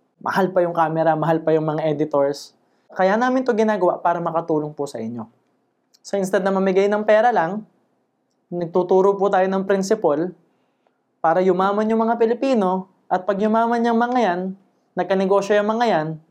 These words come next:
dadami po yung employment at iikot yung ekonomiya ng Pilipinas. And that's what we want, and that's our goal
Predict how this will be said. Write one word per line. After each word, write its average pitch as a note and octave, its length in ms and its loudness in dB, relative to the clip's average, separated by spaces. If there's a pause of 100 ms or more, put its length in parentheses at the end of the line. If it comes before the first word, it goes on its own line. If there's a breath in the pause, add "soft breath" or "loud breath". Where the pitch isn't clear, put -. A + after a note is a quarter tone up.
(280)
dadami G3+ 400 0
po G3+ 160 2
yung G3 160 -2
employment F#3+ 640 0 (320 soft breath)
at G3+ 160 0
iikot F#3+ 480 0
yung F3+ 160 -2
ekonomiya D#3 480 -2
ng C#3+ 160 -6
Pilipinas. A2+ 800 -12 (640)
And D3+ 120 -4
that's D3+ 160 -8
what C#3+ 160 -6
we C3 80 -4
want, B2+ 240 -8
and B2+ 80 -14
that's C3+ 160 -8
our B2+ 160 -6
goal A#2 240 -8